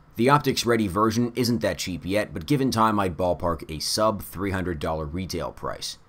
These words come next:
The S T R nine full-size and subcompact are reasonable analogs for a Glock seventeen and a Glock twenty-six, respectively, but the S T R nine C has a standard magazine capacity of thirteen rounds, making it smaller than a Glock nineteen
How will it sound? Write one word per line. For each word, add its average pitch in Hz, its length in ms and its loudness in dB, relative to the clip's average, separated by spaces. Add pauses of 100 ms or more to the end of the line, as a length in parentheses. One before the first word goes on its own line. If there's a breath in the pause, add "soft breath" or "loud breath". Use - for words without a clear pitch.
(120)
The 135 160 6
S 156 140 4
T 160 120 2
R 131 140 8
nine 101 380 4
full-size 101 680 2
and 85 160 -6
subcompact 82 840 0
are 92 140 0
reasonable 117 540 2
analogs 92 500 -2
for 80 220 -6
a 82 80 -6
Glock 85 340 -2
seventeen 82 680 -6
and 82 120 -8
a 85 40 -8
Glock 85 300 -4
twenty-six, 76 600 -8
respectively, 62 760 -8
but - 100 -8
the 113 120 2
S 127 100 0
T 113 140 0
R 101 100 4
nine 87 300 -2
C 117 380 2
has 92 200 -4
a 82 120 -6
standard 92 440 -4
magazine 85 440 -4
capacity 80 580 -8
of 80 140 -8
thirteen 73 580 -10
rounds, 76 500 -4
making 101 300 -4
it - 180 -6
smaller 127 600 2
than 98 140 -6
a 90 40 -8
Glock 82 280 -4
nineteen 110 500 0